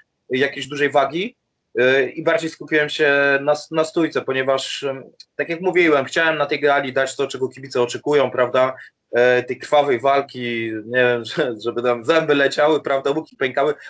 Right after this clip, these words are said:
Oczywiście żartuję, ale chcieliśmy, no, chcieliśmy naprawdę pokazać się z jak najlepszej strony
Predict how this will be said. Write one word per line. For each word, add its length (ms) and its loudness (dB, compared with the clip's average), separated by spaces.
Oczywiście 380 -4
żartuję, 440 2
ale 160 2
chcieliśmy, 760 0
no, 120 4
chcieliśmy 380 -2
naprawdę 640 4
pokazać 380 -2
się 120 -6
z 20 -4
jak 160 -2
najlepszej 420 -4
strony 500 0